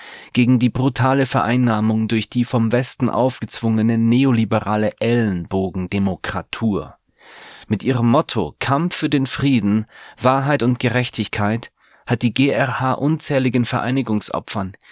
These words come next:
jenen, die nach neunzehnneunzig wegen ihrer loyalen Dienstleistung in der D-D-R-Struktur strafrechtlich vom Westen belangt wurden,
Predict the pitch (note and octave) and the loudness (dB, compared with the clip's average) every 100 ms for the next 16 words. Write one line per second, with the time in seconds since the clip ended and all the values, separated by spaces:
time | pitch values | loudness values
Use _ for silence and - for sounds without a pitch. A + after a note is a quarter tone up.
0 | - - G#2+ C#3 C3+ A#2 A2 A#2+ A#2+ A#2+ | -20 -2 2 4 4 2 2 2 2 0
1 | - B2 B2 - A#2 A#2 B2 C#3 B2 A2+ | 0 0 0 0 0 0 0 -2 -4 -4
2 | B2 B2 B2 A#2+ A2+ A#2 B2 B2 A#2+ C3+ | 0 0 0 -2 0 2 4 4 2 2
3 | B2+ B2 C#3 C#3 - G2 G#2+ - A2+ F#2+ | 2 2 0 0 0 0 0 0 -2 0
4 | A2 G#2+ A2 A#2+ G#2+ A2+ B2 - - G#2 | 0 0 0 0 0 -2 -4 -6 -8 -10
5 | - - A2+ A2+ - A#2+ A#2 - G2+ - | -8 -6 -4 -2 -2 0 0 -2 -6 -6
6 | A#2 - G#2+ G2 A#2+ - A2+ G#2 G#2 A2+ | -8 -6 -4 -2 -2 -2 -4 0 0 0
7 | B2 - A2+ A2+ B2 | -4 -2 -2 0 -4